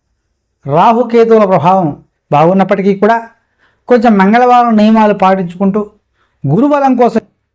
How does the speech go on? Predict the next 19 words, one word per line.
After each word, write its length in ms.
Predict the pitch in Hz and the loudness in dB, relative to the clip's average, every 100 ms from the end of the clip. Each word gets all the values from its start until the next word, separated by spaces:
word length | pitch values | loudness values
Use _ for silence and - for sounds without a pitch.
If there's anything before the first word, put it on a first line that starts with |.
| - | -2
గురువారం 520 | 151 233 233 214 170 170 _ _ _ _ _ - | 0 4 2 2 -2 -8 _ _ _ _ _ -4
ఆవుకు 420 | 156 220 254 254 220 | 0 2 2 0 -2
శనగలు 320 | 190 196 220 196 | 0 2 2 2
తినిపించడం 380 | 190 196 190 180 | 0 0 -2 0
వలన 200 | 175 196 180 160 _ _ - 156 | 0 2 0 -2 _ _ -4 0
ఆరోగ్యపరమైన 720 | 220 262 226 233 226 220 190 180 | 2 0 0 2 2 0 -2 0
సమస్యలు 320 | 202 196 190 | 0 0 0
తొలగిపోతాయి. 460 | 175 180 175 175 170 170 | 0 0 -2 -2 0 0
కాబట్టి 280 | 190 196 - _ _ - | -2 -4 -14 _ _ -2
ఆ 20 | 170 | 2
విధంగా 340 | 185 185 202 175 143 170 160 | 2 2 0 0 -2 -4 0
గురువారం 420 | 214 226 214 185 143 170 | 4 4 2 -2 0 0
ఆవుకు 320 | 208 214 156 139 _ _ - | 0 -2 -6 -8 _ _ -2
శనగలు 280 | 170 185 180 | 2 2 2
తినిపించుకుంటూ 560 | 180 185 175 208 196 220 - _ - | -2 -4 -4 -6 -6 -10 -18 _ 0
లేదా 220 | 214 220 165 - _ - | 2 2 -2 -10 _ -2
బ్రాహ్మణుడికి 520 | 160 185 226 208 202 165 | 0 0 2 0 2 2
దానం 200 | 165 185 | 2 0
ఇచ్చినా 200 | 175 190 | -2 -2